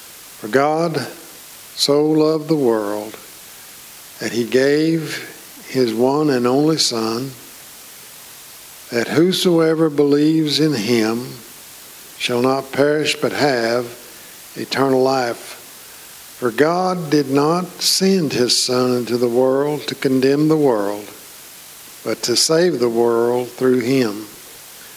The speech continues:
And whoever believes in him is not condemned, but whoever d-, does not believe stands condemned already, because they have not believed in the name of God's one and only Son.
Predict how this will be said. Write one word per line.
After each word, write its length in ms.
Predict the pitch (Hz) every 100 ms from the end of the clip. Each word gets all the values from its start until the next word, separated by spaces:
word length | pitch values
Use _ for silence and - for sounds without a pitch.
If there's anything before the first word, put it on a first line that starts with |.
| - - - - -
And 80 | 104
whoever 460 | 101 135 147 143 143
believes 520 | 143 156 175 180 160
in 120 | 170
him 500 | 135 131 110 110 110
is 180 | 131 -
not 260 | 120 123 123
condemned, 600 | 127 127 127 110 110 110
but 120 | 104
whoever 400 | 127 131 127 120
d-, 160 | 110 - - - - - - - -
does 220 | 123 113
not 260 | 143 170 147
believe 640 | 123 113 113 110 120 117
stands 460 | - 131 131 127 -
condemned 480 | 123 120 127 127 127
already, 600 | 127 120 107 104 107 104 -
because 840 | - - 143 131 101 104 107 - - - - - - -
they 180 | 120 113
have 400 | 117 117 123 107
not 680 | 117 123 147 151 160 - - - - - - - - - - - - - -
believed 500 | 127 139 143 143 123
in 140 | 113
the 60 | 117
name 440 | 120 131 139 135
of 180 | 113 104
God's 500 | 131 131 131 127 113
one 240 | 113 123
and 120 | 127 120
only 520 | 120 123 120 123 113
Son. 580 | - 131 117 107 95